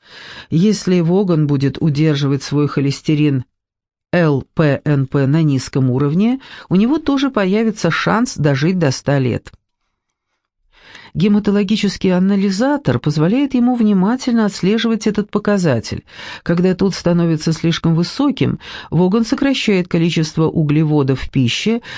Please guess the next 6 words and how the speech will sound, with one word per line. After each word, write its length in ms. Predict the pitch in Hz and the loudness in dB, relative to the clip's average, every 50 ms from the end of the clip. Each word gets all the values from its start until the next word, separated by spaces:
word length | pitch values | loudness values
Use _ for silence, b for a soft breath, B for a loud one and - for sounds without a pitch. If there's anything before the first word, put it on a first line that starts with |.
| B B | B B
но 180 | - 151 185 - | 0 0 2 2
увеличивает 800 | - 233 233 262 247 226 220 214 - - 240 233 247 226 - | 0 0 2 2 2 2 0 0 0 0 0 0 0 -2 0
потребление 720 | - - 190 - 202 202 165 156 170 196 214 208 226 233 220 | -2 -2 0 0 0 0 2 2 0 0 2 2 0 0 0
красного 760 | 220 - 170 165 160 156 156 - - 202 196 208 220 226 220 b b b b | 0 0 0 0 0 -2 -2 0 0 0 2 2 0 -2 -4 b b b b
дрожжевого 720 | 147 143 175 196 196 170 - 180 185 185 202 214 226 247 262 | 0 2 2 2 2 0 0 0 0 0 0 2 2 2 2
риса, 580 | 262 247 220 180 - - - 139 117 - - | 2 2 2 0 -2 -2 -2 -2 -2 -2 -6